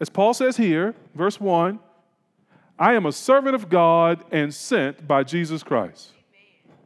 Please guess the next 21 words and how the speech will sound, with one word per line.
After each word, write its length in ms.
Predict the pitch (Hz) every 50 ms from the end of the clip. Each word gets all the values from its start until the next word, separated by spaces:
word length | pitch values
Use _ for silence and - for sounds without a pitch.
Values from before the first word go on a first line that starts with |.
| _ _ _ _ _ _ _ _ _ _ _ _ _ _ _ _ _ _ _ _ _ _ _ _ _ _ _ _ _ _ _ _ _ _ _ _ _
Now, 180 | 208 180 160 160
if 80 | 156 156
that 220 | 240 269 285 285
sounds 320 | - - 247 240 233 226 196
like 180 | 208 196 190
a 60 | 156 143
weird 480 | 139 143 180 214 233 240 240 220 185
way 160 | 202 208 220
to 140 | 220 - 175
introduce 680 | 160 196 208 196 - 185 160 143 156 247 294 277 - -
ourselves, 800 | 165 135 127 - - - 117 107 104 113 165 208 220 - - _ _ _ _ _ _ _ _ _ _ _ _ _ _ _ _ _ _ _ - - _ _ _ _ -
it 120 | 151 143
might 460 | 139 139 156 180 214 247 262 233 -
mean 760 | 185 170 185 196 196 180 143 120 113 110 117 127 151 156 165 - _ _ _ _ -
that 180 | 147 147 -
the 120 | - 147 143
gospel 840 | 131 120 151 160 170 202 214 - - - _ 131 113 107 113 127
is 260 | - 143 131 120 113
not 420 | 117 123 139 151 160 175 185 165 175
yet 520 | 160 156 156 160 151 147 131 _ _ _
dominant 720 | - 151 139 180 180 160 127 107 98 101 98 110 - _